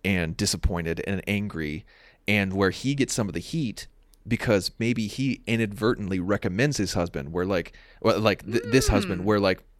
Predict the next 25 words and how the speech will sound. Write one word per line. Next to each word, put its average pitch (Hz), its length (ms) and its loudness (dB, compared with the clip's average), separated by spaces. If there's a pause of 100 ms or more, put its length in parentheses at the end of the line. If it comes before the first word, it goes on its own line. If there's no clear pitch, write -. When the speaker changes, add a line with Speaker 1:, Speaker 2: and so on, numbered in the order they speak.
Speaker 1:
Archer 113 280 4
says, 107 260 2
like, 101 200 0
they've 120 180 2
had 120 160 4
some 104 140 -2
dealings. 107 720 0
What's 120 220 2
the 139 120 4
race 131 280 4
of, - 120 0
what's 127 220 -2
Phlox - 360 -4
race 123 200 -2
again? 147 160 -4 (400)
Speaker 2:
Denobulans. 226 680 2 (360)
Speaker 1:
Denobulans. 135 480 6
I 107 40 2
couldn't 123 160 2
think 135 140 -2
of 98 80 -2
that 78 140 0
for - 80 -10
some 82 160 -6
reason. - 180 -6